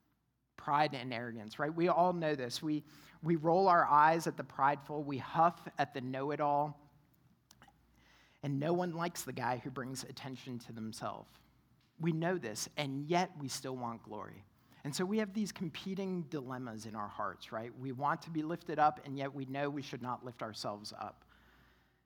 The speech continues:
And so we humble brag. We want this acknowledgement and honor, and we want glory, and yet this is the very thing that we need to resist. I mean, I, over the last seven weeks of looking at Jesus' "I am" statement, I hope at least one thing we walk away from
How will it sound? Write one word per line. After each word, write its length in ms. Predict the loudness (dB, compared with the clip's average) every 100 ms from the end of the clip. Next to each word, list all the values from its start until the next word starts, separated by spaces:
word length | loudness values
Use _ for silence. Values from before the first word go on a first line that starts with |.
| _
And 100 | -8
so 120 | -6
we 120 | -4 -4
humble 300 | -4 -4 -2
brag. 260 | -4 -4 -8 -20 _ _ _ _ _ _ _ _ _ _ _
We 120 | -4 -2
want 300 | 2 2 0
this 180 | -4
acknowledgement 720 | -4 0 2 2 0 -8 -10 -8
and 140 | -6
honor, 500 | -2 -2 -2 -6 -8 -10
and 160 | -6
we 80 | -4
want 380 | -2 -4 -4 -10
glory, 420 | -8 -6 -4 -4 -6
and 120 | -6
yet 200 | -6 -4
this 180 | -6 -6
is 100 | -6
the 80 |
very 240 | -4 -4 -4
thing 220 | -4 -6
that 120 | -4
we 80 | -6
need 200 | -6 -10
to 100 | -10
resist. 580 | -8 -6 -6 -8 -12 -18 _ _ _ _ _ -4
I 60 | 0
mean, 160 | 4
I, 220 | 6 4 2 -4 -20 _
over 240 | 0 2 4
the 80 | 8
last 260 | 8 8
seven 300 | 2 0 -4
weeks 320 | -6 -6 -6
of 120 | -8 -6
looking 320 | -6 -4 -4
at 140 | -4
Jesus' 560 | -6 -10 -8 -6 -6 -4
"I 200 | -6 -6
am" 140 | -6
statement, 440 | -8 -8 -10 -12 -6
I 60 | -4
hope 260 | -2 -2
at 100 | -2
least 280 | -2 -4 -6
one 340 | -6 -4 -4 -4
thing 220 | -6 -4
we 120 | -4
walk 300 | 2 2 2
away 200 | -4 -6
from 340 | -8 -10 -10